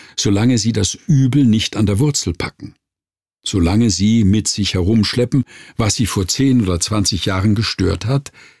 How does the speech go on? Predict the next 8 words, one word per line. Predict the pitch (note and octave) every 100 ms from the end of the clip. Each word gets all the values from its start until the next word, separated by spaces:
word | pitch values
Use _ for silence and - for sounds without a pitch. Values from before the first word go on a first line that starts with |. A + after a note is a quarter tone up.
| -
werden | A2+ E2+
Sie | F#2 B2
leiden. | B2 D3 - - - _ _ _ _ _ _ _ _ _ _ _ _ _ _ _ _ _ _ _ _
Wenn | A2+ B2+
Sie | B2+
die | A#2 C3
Absicht | F3+ - D3+ -
haben, | G#2 F#2+ F2 E2+ C#2+